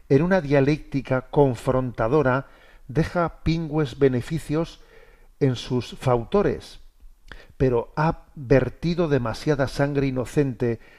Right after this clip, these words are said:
en una impostura subversiva que daña nuestro entendimiento fraterno, nuestra mutua ayuda en tantos sentidos. Máxime cuando se pretende reescribir la historia, que no sucedió más que en el imaginario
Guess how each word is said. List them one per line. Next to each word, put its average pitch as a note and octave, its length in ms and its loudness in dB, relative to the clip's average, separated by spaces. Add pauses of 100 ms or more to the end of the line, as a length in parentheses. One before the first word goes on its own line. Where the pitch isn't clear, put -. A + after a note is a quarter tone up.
(160)
en C3 100 2
una D#3 180 2
impostura C3+ 680 0
subversiva B2 640 -2
que B2 140 -2
daña C#3 260 2
nuestro A#2+ 380 -4
entendimiento A#2+ 680 -4
fraterno, G#2+ 640 -2 (320)
nuestra A#2 380 -6
mutua C#3 340 -2
ayuda C3+ 300 0
en A#2 140 -4
tantos B2+ 560 -6
sentidos. - 800 -10 (680)
Máxime D3 540 0
cuando B2 260 -2
se B2+ 200 -2
pretende F#3+ 540 2
reescribir C#3+ 880 0
la C#3 100 4
historia, A2+ 640 0 (540)
que A#2 100 -2
no F3 120 0
sucedió D#3 500 2
más C3+ 380 2
que - 100 -2
en B2+ 80 0
el B2 160 2
imaginario C#3+ 800 0